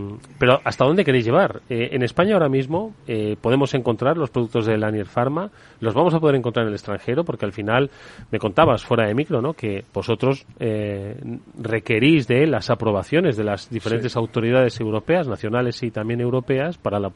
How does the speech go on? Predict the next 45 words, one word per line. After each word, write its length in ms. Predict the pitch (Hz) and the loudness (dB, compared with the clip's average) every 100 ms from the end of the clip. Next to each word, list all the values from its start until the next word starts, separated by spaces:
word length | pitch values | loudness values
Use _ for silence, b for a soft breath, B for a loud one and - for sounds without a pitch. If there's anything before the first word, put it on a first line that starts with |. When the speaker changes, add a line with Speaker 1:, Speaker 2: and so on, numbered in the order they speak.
| - | -6
Speaker 1:
comercialización 680 | - 110 101 107 101 92 117 | -2 -2 -2 -4 -6 -6 -4
de, 160 | 120 107 B B B - | -4 -6 B B B -2
de 80 | 113 | 0
vuestros 280 | 107 131 | 2 0
productos, 420 | - 135 135 175 160 - - | 2 2 4 2 0 -8 0
lo 160 | 120 | 2
que 120 | 110 107 | 2 0
por 160 | 101 | 0
otro 160 | 104 113 | 0 2
lado 200 | 120 131 | 2 4
también 280 | 127 123 127 | 2 2 0
os 80 | |
abre 180 | 117 117 | 0 0
puertas 340 | 110 110 123 - | -2 -2 -4 -2
para 140 | 113 | -4
el 40 | 101 | -2
resto 180 | 101 | -4
del 80 | 110 | -4
mercado 240 | 95 98 92 | -4 -6 -6
europeo. 300 | 92 101 98 | -6 -6 -2
¿Cómo 180 | 143 | 2
habéis 160 | 165 165 | 2 2
enfocado 360 | 160 147 143 127 | 2 2 4 2
esa 260 | - 127 B B B B | 2 0 B B B B
estrategia 540 | - - 135 127 - 123 | -2 2 2 2 2 2
de 40 | |
crecimiento? 560 | 117 143 131 127 127 123 | 2 4 6 6 4 2
Speaker 2:
Eh, 380 | 120 120 120 - | 0 -2 -8 -6
en 120 | 135 | -4
este 160 | 135 175 | 4 4
momento, 460 | 180 170 196 170 | 6 4 6 6
y 420 | 131 120 117 107 | 6 2 0 -6
somos 300 | - 143 139 | -2 2 2
muy 120 | 123 113 | 2 0
jóvenes, 320 | 165 143 113 | 2 2 2
como 140 | 127 | -2
tú 120 | 117 | 2
has 100 | 127 | 2
dicho 220 | 127 120 127 | 2 0 0
desde 140 | 120 | -2
el 60 | 117 | -4
principio, 440 | 117 - 135 160 | -4 -4 -2 0
llevamos 420 | 127 120 131 127 | 2 2 2 0
tan 160 | - 120 | 0 0
apenas 480 | 113 131 123 120 | 2 2 2 2